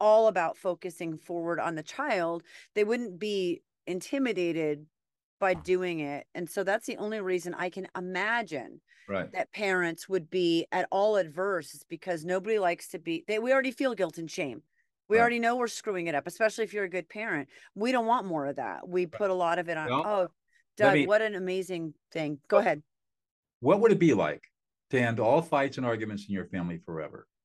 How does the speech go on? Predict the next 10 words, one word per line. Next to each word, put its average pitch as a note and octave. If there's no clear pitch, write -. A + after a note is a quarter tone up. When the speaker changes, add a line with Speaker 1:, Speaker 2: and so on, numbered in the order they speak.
Speaker 1:
<laughs> -
Speaker 2:
Never E3+
have B2+
another A#2+
fight C#3
or A2+
argument A#2
with F3
your E3
spouse G#3